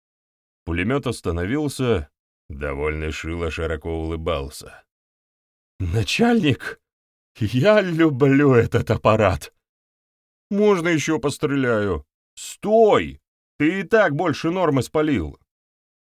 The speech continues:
Данил поднял с пола обойму, в которой аккуратно были уложены пустые гильзы. Нет, определенно пулемет начинал нравиться Даниле. Оказывается, обойма вставляется автоматически,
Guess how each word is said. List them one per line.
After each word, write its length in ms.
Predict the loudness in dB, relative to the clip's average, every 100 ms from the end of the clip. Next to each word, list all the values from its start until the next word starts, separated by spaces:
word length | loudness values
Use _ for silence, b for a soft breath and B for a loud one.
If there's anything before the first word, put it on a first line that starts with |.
| _ _ -12
Данил 420 | -6 -4 -2 -2
поднял 420 | -2 -4 -2 -4
с 80 | -6
пола 360 | -6 -4 -2 -2
обойму, 380 | -2 -4 -4 -6
в 80 |
которой 340 | -6 -6 -4 -4
аккуратно 480 | -4 -6 -4 -4 -4
были 180 | -4
уложены 540 | -4 -4 -4 -4 -6 -6
пустые 500 | -8 -12 -6 -4 -4
гильзы. 480 | -4 -6 -8 -12 _ _ _ _ _ _ -10
Нет, 640 | -8 -6 -8 -12 -16 -20 _ _ _ _ -18
определенно 920 | -14 -10 -8 -6 -4 -2 -2 -2 -4
пулемет 600 | -4 -4 -2 -4 -6 -6
начинал 520 | -8 -4 -4 -4 -4
нравиться 560 | -4 -2 -2 -4 -6 -8
Даниле. 540 | -6 -4 -6 -8 -16 _ _ _ _ _ _ _ _ _
Оказывается, 920 | -8 -2 -2 -2 -4 -4 -6 -4 -2 -2
обойма 420 | -2 -4 -4 -6
вставляется 720 | -6 -6 -2 -2 -2 -2 -4
автоматически, 960 | -2 -4 -4 -4 -6 -6 -10 -12 -20